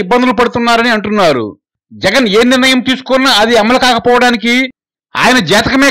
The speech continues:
కారణమని కూడా అంటున్నారు. అయితే జగన్ కు ఇదే పరిస్థితి మరో నెల రోజులు ఉంటుందని, ఆ తర్వాత అన్ని మంచి రోజులేనని అంటున్నారు. గ్రహ సంచార పరంగా చూసినా కూడా జగన్ కు ఇప్పుడు ఇబ్బందిగానే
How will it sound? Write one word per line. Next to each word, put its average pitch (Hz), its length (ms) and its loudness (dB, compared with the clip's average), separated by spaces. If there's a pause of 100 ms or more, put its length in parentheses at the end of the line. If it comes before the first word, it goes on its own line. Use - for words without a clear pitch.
(100)
కారణమని 247 480 2
కూడా 247 240 2
అంటున్నారు. 196 500 0 (420)
అయితే 220 180 0 (140)
జగన్ 254 260 0
కు 285 140 0
ఇదే 262 240 0
పరిస్థితి 254 400 -2
మరో 240 220 4
నెల 226 100 2 (100)
రోజులు 254 280 2
ఉంటుందని, 240 420 0 (400)
ఆ - 20 2 (120)
తర్వాత 254 320 2 (100)
అన్ని 233 180 2 (100)
మంచి 214 260 0
రోజులేనని 247 520 2
అంటున్నారు. 196 500 0 (440)
గ్రహ 185 140 0 (100)
సంచార 269 340 0
పరంగా 262 300 2 (100)
చూసినా 262 260 -2 (120)
కూడా 247 180 2 (120)
జగన్ 233 240 -2
కు 262 120 0
ఇప్పుడు 226 240 -2
ఇబ్బందిగానే 240 440 0